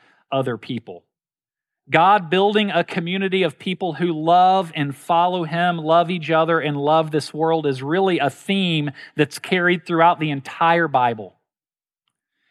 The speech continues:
And we get a taste of community in Psalm one thirty-three. It's a little bit confusing, those three verses. We're gonna unpack it in a minute.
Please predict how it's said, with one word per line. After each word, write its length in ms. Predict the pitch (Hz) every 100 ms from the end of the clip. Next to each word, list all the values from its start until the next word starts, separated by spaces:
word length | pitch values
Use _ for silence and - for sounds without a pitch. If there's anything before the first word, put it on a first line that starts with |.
| -
And 100 | 160
we 100 | 190
get 120 | 262
a 40 | 247
taste 460 | - 220 226 -
of 140 | 160 131
community 540 | - 147 147 139 139
in 120 | 127
Psalm 400 | 127 - 160 151
one 200 | 147 151
thirty-three. 580 | 139 147 131 127 151 127
It's 100 | 110
a 60 | 139
little 240 | 135 185
bit 200 | 180 190
confusing, 600 | - 147 - 139 135 143
those 300 | 135 123 120
three 240 | - 131 113
verses. 420 | 107 107 - 147
We're 80 | 147
gonna 180 | 139 123
unpack 440 | 131 127 139 131
it 100 | - 127
in 100 | 113
a 60 |
minute. 320 | 104 104 143